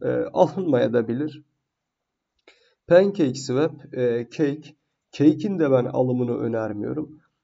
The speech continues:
Yine PancakeSwap, e, bir, e, GameFi aynı zamanda bir DeFi projesi olarak karşımıza çıkıyor. Çok agresif listeleme kararları verebildikleri gibi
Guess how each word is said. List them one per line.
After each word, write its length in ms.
Yine 300
PancakeSwap, 880
e, 400
bir, 240
e, 80
GameFi 840
aynı 280
zamanda 540
bir 200
DeFi 360
projesi 540
olarak 400
karşımıza 640
çıkıyor. 440
Çok 300
agresif 800
listeleme 760
kararları 600
verebildikleri 1400
gibi 500